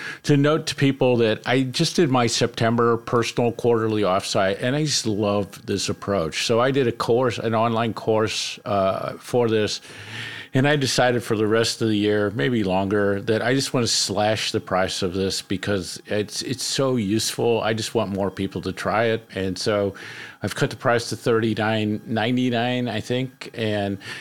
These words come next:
there'll be a, you can find it as in a recent blog post, October blog post, to learn more about that. And it'll also be in the show notes. But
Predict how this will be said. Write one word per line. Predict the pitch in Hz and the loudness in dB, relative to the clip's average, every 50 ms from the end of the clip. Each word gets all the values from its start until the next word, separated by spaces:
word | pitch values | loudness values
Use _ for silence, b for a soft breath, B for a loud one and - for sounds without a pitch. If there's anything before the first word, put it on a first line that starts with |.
| B B | B B
there'll | - 107 107 | -2 -2 0
be | 101 110 110 110 | 2 2 2 2
a, | 101 98 98 98 98 | 2 2 2 0 -2
you | 98 120 - - - 135 120 | -4 -6 -12 -6 -4 -4 -2
can | - 131 104 | -2 -2 -2
find | - 123 113 117 120 | 0 0 0 2 2
it | 123 120 110 - - | 0 -2 -2 -4 -2
as | 120 117 110 104 110 | -2 0 0 0 -2
in | 110 - 131 117 110 | -4 -4 -2 -2 -2
a | 107 104 101 | -2 -2 -2
recent | 104 104 98 107 117 117 - 117 92 92 90 | -2 -2 0 0 0 0 -2 -4 -6 -6 -4
blog | - 113 104 104 98 | -2 0 0 0 0
post, | - - 110 107 104 - | -2 0 0 0 0 0
October | 107 98 95 - - 110 107 101 104 85 | -2 -4 -4 -2 -2 -2 0 0 -2 -2
blog | - 92 95 98 101 95 | -2 0 0 0 0 0
post, | - 110 104 101 98 - - - - - - - - | 0 -2 0 0 -2 -4 -8 -8 -10 -10 -10 -8 -4
to | - 120 110 | -2 0 0
learn | 107 101 107 113 110 107 101 | 0 0 0 0 0 0 -2
more | 95 104 104 107 104 | -2 0 0 0 0
about | 101 98 104 104 101 - | 2 2 2 2 2 2
that. | 110 104 98 - | 2 2 2 0
And | 101 101 | 0 -2
it'll | 95 104 | 0 0
also | 110 104 - - 110 | 0 -2 -2 -4 -2
be | 98 104 101 | -2 0 0
in | 92 | 0
the | 92 92 | -2 -2
show | - - - 101 95 | -2 -2 -2 -2 -2
notes. | 95 95 98 95 90 - - - - - | 0 -2 -2 -2 -4 -4 -6 -8 -8 -8
But | - - 98 92 87 - | -2 0 0 0 0 -2